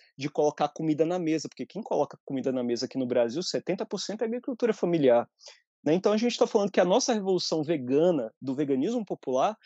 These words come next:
ela inclui isso tudo. Olha que riqueza. A gente tá falando de dar, dar um soco em cada cara opressora desse mundo.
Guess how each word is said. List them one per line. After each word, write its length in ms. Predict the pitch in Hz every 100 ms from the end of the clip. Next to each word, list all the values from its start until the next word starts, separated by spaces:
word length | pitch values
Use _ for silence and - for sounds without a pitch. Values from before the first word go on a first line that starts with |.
| - _
ela 280 | 208 240 233
inclui 320 | - 208 233
isso 280 | 220 - 240
tudo. 300 | - 180 151 -
Olha 220 | 220 277
que 140 | -
riqueza. 560 | 196 190 151 131 120 113 _ _ -
A 80 | 143
gente 240 | 190 226
tá 80 | 240
falando 360 | - 196 214 208
de 720 | 170 220 226 185 151 123 - - _
dar, 280 | - 135 165
dar 160 | 160 214
um 100 | 254
soco 400 | - 214 - 233
em 60 |
cada 260 | - 262 294
cara 540 | - 180 196 240 254 _ _ _ -
opressora 920 | - 202 220 180 - 170 160 185 226 _ -
desse 300 | 156 196 -
mundo. 400 | 226 180 185 135